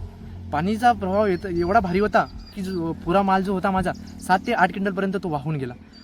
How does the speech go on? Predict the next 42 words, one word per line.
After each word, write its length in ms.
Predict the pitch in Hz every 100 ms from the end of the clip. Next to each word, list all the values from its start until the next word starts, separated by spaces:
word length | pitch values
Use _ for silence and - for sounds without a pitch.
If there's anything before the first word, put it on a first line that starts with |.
| -
आणि 140 | 175
काही 220 | 196 170 202
माल 160 | 196
राहिला 240 | 165 170 196
होता, 220 | 180 190 - - -
तो 60 | 254
पुरा 220 | 220 226
पाण्यामध्ये 360 | 185 180 180 156
भिजला. 260 | 135 127 120 - - - -
त्यानंतर 600 | 175 220 233 262 262 269 262 -
व्यापारी 260 | 170 202 226
साहेबांनी 340 | 185 190 202
मला 180 | 202 190
म्हटलं 280 | 190 226 214 - - - 220
की, 60 |
"तुझं 500 | - 185 220 233 247
आम्ही 260 | 208 202 220
जो 260 | 180 208
नुकसान 280 | 165 - 208
झालेला 220 | 170 190
आहे, 80 | 180
त्याची 160 | 170 185
भरपाई 260 | 151 151
आम्ही 180 | 175 180
भावामध्ये 360 | 160 156 160 170
काढून 240 | 160 160
देऊ." 120 | 131 131 - - - -
पण 120 | 208
ज्यावेळी 280 | 190 196 214
हराशी 360 | 147 147 170 220
झाली, 240 | 190 220 202 - - -
त्यावेळेस 280 | 165 208 208
चार 200 | 185 190
हजारच्या 340 | 175 180 202
वर 160 | 190 190
मला, 400 | 170 175 165 156
माझ्या 240 | 147 165
भ-, 520 | 165 151 - - - 139
भैमुगाला 420 | 143 170 180 185
भाव 200 | 143 160
भेटला 260 | 156 147
नाही. 180 | 131 127